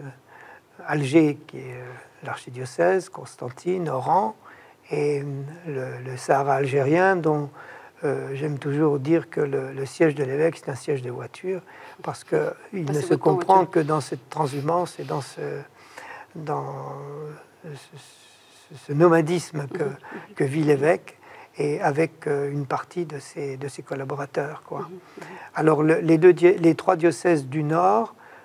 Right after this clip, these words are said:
Speaker 1: sont davantage rattachés historiquement à, à, euh, à la congrégation pour le, pour les évêques,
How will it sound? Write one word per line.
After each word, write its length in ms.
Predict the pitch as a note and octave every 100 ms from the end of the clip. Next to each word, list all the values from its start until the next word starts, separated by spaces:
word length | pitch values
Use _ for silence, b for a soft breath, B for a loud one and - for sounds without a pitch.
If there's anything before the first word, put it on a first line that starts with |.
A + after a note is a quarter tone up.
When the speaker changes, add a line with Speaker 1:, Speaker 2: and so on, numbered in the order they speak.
| B
Speaker 1:
sont 540 | - - D3+ D3 D3
davantage 840 | D3 D#3+ E3+ D#3+ F3 E3 D#3 C3 C3+ C3 B B B _ _ _ -
rattachés 640 | D3 D3 D3+ D3 - F3
historiquement 840 | D#3+ - D#3+ D#3+ D3+ E3 E3+ E3 D3
à, 280 | C3+ C3 C3+ _ B B B - _ -
à, 520 | - - D#3 C#3 C#3 C#3 C3+ B2+ B2 - _ _ -
euh, 800 | E3 C#3 C#3 C#3+ D3+ E3 F3 F3
à 20 |
la 80 | C#3
congrégation 640 | E3 D3+ D3 C3+ E3+ D#3
pour 140 | D3+
le, 240 | C#3 C#3 C#3 - -
pour 160 | C3+
les 160 | C#3 C3
évêques, 400 | E3 G#3+ -